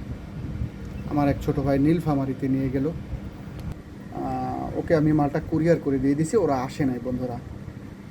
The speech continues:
আমার আচার ব্যবহার, আমার কথা এবং, আহ, প্র্যাকটিক্যালি ওকে আমি ভিডিও পাঠিয়ে দিয়েছি। সব কিছু দেখে ও, আহ, আস্থা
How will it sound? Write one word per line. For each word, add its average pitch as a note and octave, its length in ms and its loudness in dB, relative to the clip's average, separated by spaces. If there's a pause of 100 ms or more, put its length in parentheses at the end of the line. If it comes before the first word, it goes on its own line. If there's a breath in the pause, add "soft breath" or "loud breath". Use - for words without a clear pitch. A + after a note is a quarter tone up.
(760)
আমার D3+ 300 4
আচার D3 400 2
ব্যবহার, C#3 480 2 (360)
আমার C#3 240 0 (140)
কথা C3+ 360 -2 (320)
এবং, C3 280 -2 (300)
আহ, B2+ 340 -4 (220)
প্র্যাকটিক্যালি C#3+ 500 0
ওকে C#3 200 0
আমি C#3 120 4
ভিডিও C#3 300 2
পাঠিয়ে C3 340 -2
দিয়েছি। C3 380 -2 (680)
সব - 160 2 (120)
কিছু D3+ 240 0
দেখে D#3 280 4
ও, D3 300 6 (800)
আহ, C3 1160 -6
আস্থা D3 560 0